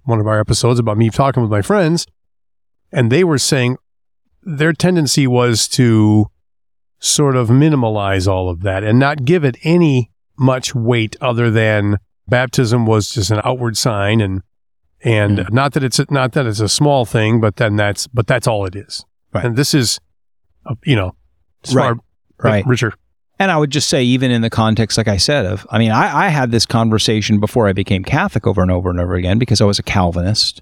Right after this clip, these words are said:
Speaker 1: Right.
Speaker 2: And again, all the major historic Protestant denominations, branches, Calvinism, Lutheranism, Anglicanism, whatever, all practiced infant baptism.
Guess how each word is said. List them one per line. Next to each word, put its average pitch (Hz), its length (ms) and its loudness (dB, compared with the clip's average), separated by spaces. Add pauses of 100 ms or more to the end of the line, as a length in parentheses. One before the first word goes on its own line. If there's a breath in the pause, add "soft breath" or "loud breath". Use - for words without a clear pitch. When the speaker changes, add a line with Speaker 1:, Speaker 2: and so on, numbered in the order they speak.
(120)
Speaker 1:
Right. 110 220 -2 (200)
Speaker 2:
And 107 160 0
again, 107 480 0
all 117 220 2
the 135 80 2
major 110 560 2
historic 117 920 -2 (380)
Protestant 101 460 -2
denominations, 92 920 -2 (220)
branches, 92 640 0
Calvinism, 90 600 0
Lutheranism, 90 580 0
Anglicanism, 87 800 -2 (140)
whatever, 90 460 -4 (560)
all 107 320 0
practiced - 600 -4 (160)
infant 98 400 -2
baptism. 95 580 -2